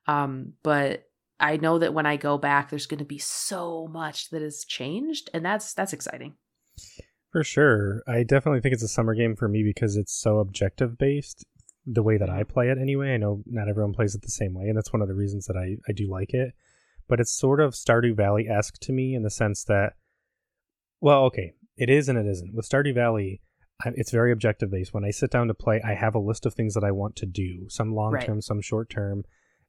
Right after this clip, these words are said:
Speaker 2: But with Stardew Valley, I can, I can break it up. I can say,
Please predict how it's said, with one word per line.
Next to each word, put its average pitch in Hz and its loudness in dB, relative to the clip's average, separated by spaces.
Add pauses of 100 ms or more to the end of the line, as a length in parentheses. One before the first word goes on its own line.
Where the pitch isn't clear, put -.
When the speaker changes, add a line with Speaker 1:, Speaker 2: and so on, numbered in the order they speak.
(160)
Speaker 2:
But 123 4
with 110 -2
Stardew 143 2
Valley, 123 4
I 117 -2
can, 110 -4 (440)
I 120 -2
can 117 -4
break 104 -2
it 95 0
up. 90 -6
I 107 -2
can 113 -4
say, 95 -4